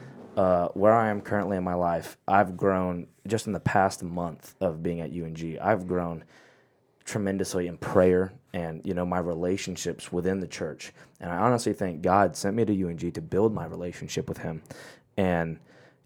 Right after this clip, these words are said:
you know, it made me look back that, you know, in the moment, some things don't make sense. Why they happen, what, you know, what's the, you know, leading purpose behind them. And then, you know, now that I look back that this is all part of God's plan. Like,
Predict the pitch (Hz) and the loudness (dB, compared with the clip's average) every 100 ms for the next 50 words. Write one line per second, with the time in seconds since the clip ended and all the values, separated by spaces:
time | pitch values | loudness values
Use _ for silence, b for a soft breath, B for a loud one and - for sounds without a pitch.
0 | - 107 101 110 131 110 98 92 98 98 | 0 2 6 8 6 6 2 4 6 6
1 | 87 85 85 - _ _ _ _ 104 104 | 4 0 -2 -6 _ _ _ _ -4 2
2 | 104 95 - _ _ - 123 123 117 117 | 2 2 -2 _ _ 4 6 6 6 6
3 | 107 - - 110 110 110 98 98 85 85 | 4 2 2 4 4 4 4 2 2 -2
4 | - - 78 - - 80 92 104 98 95 | -2 -2 -2 -6 -6 4 10 10 10 6
5 | 92 87 92 90 87 90 - 92 85 87 | 2 0 0 0 0 -2 -4 -4 -4 -4
6 | - _ _ - 85 101 110 - 98 - | -8 _ _ -14 0 2 2 -2 -6 -6
7 | 104 95 90 87 98 95 87 - 92 80 | -4 -2 -2 0 0 -2 -4 -2 -2 -4
8 | - - 73 65 69 - - B B B | -8 -10 -10 -12 -14 -16 -18 B B B
9 | B - 95 95 90 - 95 92 101 104 | B -4 4 4 4 -2 0 0 4 6
10 | 113 95 95 92 - 98 92 90 85 _ | 8 8 6 4 6 6 6 0 -2 _
11 | _ b b b b _ _ _ _ - | _ b b b b _ _ _ _ -8
12 | 165 156 123 120 123 110 107 107 98 - | 4 10 10 12 10 10 10 8 8 6
13 | 131 147 95 - - 104 98 | 8 8 6 -2 2 4 2